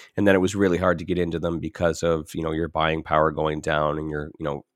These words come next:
being harder to qualify because rents hadn't gone up yet and interest rates had. So, you know, debt servicing was a difficulty. So I get it.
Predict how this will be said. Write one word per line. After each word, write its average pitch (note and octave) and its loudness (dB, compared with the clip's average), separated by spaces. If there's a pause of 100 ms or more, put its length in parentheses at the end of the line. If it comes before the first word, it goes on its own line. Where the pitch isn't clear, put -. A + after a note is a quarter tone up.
being D#2+ -6
harder D#2+ -2
to D#2 -10
qualify D2 -4
because D2+ -12
rents E2+ -2
hadn't D#2+ -8
gone D2+ -6
up D2 -10
yet D2+ -4
and D2 -6
interest D2+ -8
rates C#2+ -4
had. D2 -4
So, C#2+ -6 (380)
you E2 -8
know, D#2+ -8
debt E2 -4
servicing E2 -4
was D#2+ -8
a D#2 -8
difficulty. D#2 -8
So - -8
I E2 -8
get D#2+ -4
it. D#2 -6